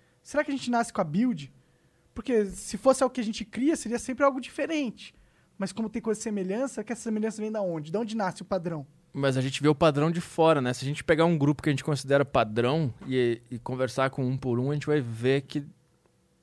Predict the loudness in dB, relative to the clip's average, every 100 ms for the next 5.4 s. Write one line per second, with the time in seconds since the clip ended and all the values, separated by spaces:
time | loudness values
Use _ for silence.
0 | -6 -2 0 -2 -2 -6 -8 -6 -2 -2
1 | -4 -10 -14 -10 -8 -10 -12 -6 0 0
2 | 0 0 0 0 0 2 4 4 2 -8
3 | -12 -6 -6 -6 -6 -2 -2 0 -2 -4
4 | -6 -4 -4 -6 -12 -20 _ _ -2 0
5 | -2 -4 -6